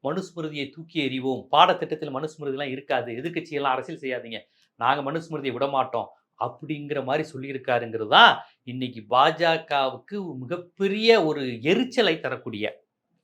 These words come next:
ஒரு அயற்சியை தரக்கூடிய, அவர்களுடைய நாக்பூர் லாபி அதிலேயே அடிமட்டையில் கை வைத்திருக்கிறார்களேங்கிற மாதிரி இருக்கு. வேற வழி இல்ல, மகாராஷ்டிராவில் அவர்கள் ரொம்ப பலவீனமா இருக்கிறாங்கங்கிறது தான் இது காட்டுது.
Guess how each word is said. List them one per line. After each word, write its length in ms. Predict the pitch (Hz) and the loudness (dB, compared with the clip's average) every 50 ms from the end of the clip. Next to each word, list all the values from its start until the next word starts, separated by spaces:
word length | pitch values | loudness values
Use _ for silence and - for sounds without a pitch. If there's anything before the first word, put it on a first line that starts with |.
| _ _ - | _ _ -4
ஒரு 220 | - 139 147 143 | 0 2 4 6
அயற்சியை 640 | 123 123 156 190 226 262 262 262 - 233 220 190 - | 8 8 8 8 8 6 6 4 2 0 0 2 2
தரக்கூடிய, 580 | - 139 143 139 - 143 123 117 110 113 - _ _ _ _ _ _ _ | 0 0 0 -2 -6 -6 -6 -6 -6 -8 -10 _ _ _ _ _ _ _
அவர்களுடைய 500 | - 131 151 160 156 156 147 143 143 135 | 2 4 4 4 4 2 -2 0 0 0
நாக்பூர் 600 | 131 139 156 196 220 - - - - 233 226 202 | 2 4 6 6 6 4 0 -4 -2 0 2 4
லாபி 640 | 180 160 156 160 160 147 160 123 - - - _ _ _ _ _ _ _ _ _ | 4 6 6 6 4 2 0 -4 -4 -6 -12 _ _ _ _ _ _ _ _ _
அதிலேயே 760 | - 117 120 147 165 208 208 220 220 214 226 247 262 254 233 | 0 2 4 6 6 6 6 4 2 2 4 6 6 6 6
அடிமட்டையில் 720 | 156 135 143 156 254 247 233 220 208 196 214 202 214 214 - | 6 2 2 0 0 2 4 4 4 2 2 0 -2 -2 0
கை 220 | 185 175 185 185 | 0 0 0 -2
வைத்திருக்கிறார்களேங்கிற 880 | 175 175 165 - 170 156 147 143 147 143 139 123 143 147 135 135 135 | -4 -8 -8 -6 -6 -6 -2 0 2 2 2 0 -2 -8 -8 -8 -6
மாதிரி 220 | 127 143 170 170 165 | -2 -2 0 0 -2
இருக்கு. 240 | 135 - - - _ _ _ _ _ _ - | -4 -8 -10 -18 _ _ _ _ _ _ -4
வேற 200 | 147 160 170 160 | -2 2 2 2
வழி 240 | 156 160 190 202 | 2 0 0 -4
இல்ல, 380 | 202 185 160 135 117 - - _ _ 113 | -4 -6 -6 -8 -10 -10 -12 _ _ -10
மகாராஷ்டிராவில் 880 | 117 120 131 165 170 185 185 180 - - - - 160 147 139 160 214 220 | -4 0 2 4 6 6 6 4 2 0 0 0 0 0 0 0 -2 -2
அவர்கள் 300 | 185 156 151 139 170 165 | -2 -2 -2 -4 -6 -6
ரொம்ப 260 | 151 139 135 165 151 127 | -6 -6 -4 -4 -2 0
பலவீனமா 560 | 131 143 156 160 175 175 170 165 165 156 143 | 2 0 0 0 -2 -6 -4 -2 -2 -2 -2
இருக்கிறாங்கங்கிறது 640 | 143 143 143 139 131 131 131 131 131 131 127 123 120 | -4 -4 -2 -2 -2 -4 -4 -8 -6 -6 -6 -4 -2
தான் 180 | - 175 175 | -2 0 0
இது 140 | 151 127 - - | -2 -4 -4 -4
காட்டுது. 300 | 127 131 131 - - | -4 -4 -6 -8 -16